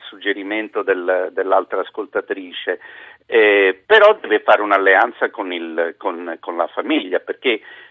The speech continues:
se tu dici a Pasquale, "Guarda, la devi smettere di, di prendere in giro la tua compagna che è più debole, che ha un problema, e devi lavorare con lei,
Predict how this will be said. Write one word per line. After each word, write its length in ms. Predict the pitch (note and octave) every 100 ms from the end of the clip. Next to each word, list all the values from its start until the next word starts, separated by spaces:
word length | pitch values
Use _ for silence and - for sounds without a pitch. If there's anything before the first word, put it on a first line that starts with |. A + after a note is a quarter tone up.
| -
se 160 | - D3+
tu 220 | G#3 F#3+
dici 340 | D3+ C#3+ B2+ C3+
a 60 |
Pasquale, 580 | A#2 B2+ A#2 - A#2 G#2
"Guarda, 340 | B2+ C3+ G#2 G2
la 80 |
devi 280 | G2 A#2 G#2 -
smettere 580 | D3+ D3+ - A2 G2
di, 240 | F#2 G2 G2
di 120 | G2+
prendere 460 | - A2 A2 G#2 G#2
in 120 | G#2+
giro 260 | B2 A#2
la 120 | G2+ G2+
tua 200 | A#2+ A2+
compagna 580 | A#2 G#2+ - A#2 G#2
che 140 | G2+ -
è 20 |
più 220 | - G#2+ G2+
debole, 500 | B2 A2+ F#2+ G2 F#2
che 120 | A2+
ha 60 |
un 100 | G2+
problema, 640 | F#2+ G#2 F#2+ G#2+ G#2+ F#2+ F#2
e 60 | E2+
devi 200 | G#2+ G2
lavorare 500 | G#2 G#2 A#2 A2+ G2+
con 220 | A#2 G#2
lei, 340 | A2+ G#2 F#2